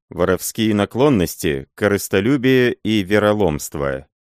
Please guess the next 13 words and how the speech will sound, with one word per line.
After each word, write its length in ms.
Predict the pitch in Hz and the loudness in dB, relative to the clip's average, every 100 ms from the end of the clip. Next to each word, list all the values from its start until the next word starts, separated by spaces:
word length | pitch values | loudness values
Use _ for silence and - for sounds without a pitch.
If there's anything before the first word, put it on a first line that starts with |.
| _ | _
«Помоги 480 | - 117 120 110 170 | -2 2 2 2 -2
тебе 340 | - 143 131 113 | -2 0 2 2
Бог», 440 | 92 87 71 - | 4 4 2 -6
говорила 600 | - 95 98 101 98 92 | -10 -2 4 4 4 2
мать, 340 | 90 107 123 - | 2 2 0 -4
благословляя 800 | 92 95 90 - 95 90 95 95 | -4 -2 -2 -2 0 2 2 2
сына 420 | 90 127 139 131 | 0 -2 0 0
и 200 | - 98 | 0 -2
передавая 680 | 92 101 92 87 92 131 127 | -2 0 0 0 2 2 2
ему 380 | 107 98 107 110 | 0 0 0 0
в 120 | - | -4
первый 360 | - 117 107 101 | -2 0 2 2
раз 420 | 98 101 - - | 4 2 -2 -14